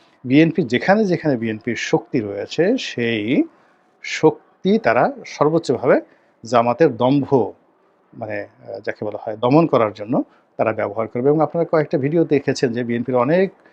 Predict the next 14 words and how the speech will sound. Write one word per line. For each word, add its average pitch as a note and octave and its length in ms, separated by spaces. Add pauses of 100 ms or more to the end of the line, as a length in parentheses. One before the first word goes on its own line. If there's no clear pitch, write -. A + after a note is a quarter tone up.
(240)
তৃণমূল C#3+ 340
পর্যায়ের A#2 380
নেতা A2 260
তারা B2 380 (380)
বৈঠক B2+ 240
করে C#3+ 140
বলছে A#2+ 260
কারা C3+ 220
কারা E3 180
ঢাকা B2 200
সমাবেশে A#2+ 480
গেছে A2+ 360
বা C#3 160
যাবে, A#2+ 300